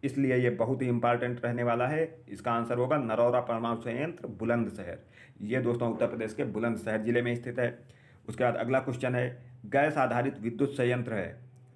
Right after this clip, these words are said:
दादरी परियोजना। दोस्तों गैस आधारित विद्युत संयंत्र है दादरी परियोजना। उसके बाद अगला क्वेश्चन हमारा है, उत्तर प्रदेश में पाए जाने वाले प्रमुख खनिज। दोस्तों उत्तर प्रदेश में पाए जाने वाले प्रमुख खनिज कौन कौन से हमारे?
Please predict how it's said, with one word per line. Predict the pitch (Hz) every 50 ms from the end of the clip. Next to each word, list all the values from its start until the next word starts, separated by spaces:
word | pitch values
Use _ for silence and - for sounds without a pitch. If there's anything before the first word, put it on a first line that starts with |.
| _ _ 104
दादरी | 98 127 123 120 117 123 123 127
परियोजना। | 120 - 98 98 98 95 87 - - - - - - - - - - - - _ -
दोस्तों | 92 113 123 123 123 143 139 131 101 92
गैस | 123 127 135 131 135
आधारित | 123 117 117 117 127 127 123
विद्युत | 123 123 120 135 127
संयंत्र | 127 131 123 123 123 135
है | 143 135 113
दादरी | 101 113 113 107 113 120 120
परियोजना। | 123 120 120 120 123 120 120 123 - - - - - - _ _ -
उसके | 104 - - 120
बाद | 117 113 110 - 120
अगला | 113 120 131 127
क्वेश्चन | 120 120 - 127 123 120
हमारा | 120 120 117 123
है, | 120 117 - - - - - - - - -
उत्तर | 135 135 - 165 160
प्रदेश | 160 127 131 135 127 135
में | 139 127 -
पाए | - 135 131 135
जाने | 131 131 127 131 127
वाले | 131 127 135 131
प्रमुख | 123 - - 135 131 135 127 - - -
खनिज। | 127 117 101 - - - - - - - - -
दोस्तों | 101 101 110 123 123 123 139 127
उत्तर | 107 113 - - 127
प्रदेश | 123 - 127 123 135
में | 127 123 -
पाए | 131 123 120
जाने | 120 123 120 123
वाले | 123 123 123 123
प्रमुख | - - 120 120 123 123 123 -
खनिज | 123 120 123 120
कौन | 120 123 120 120
कौन | 120 123 123 123
से | 123 127
हमारे? | 123 123 123 135 131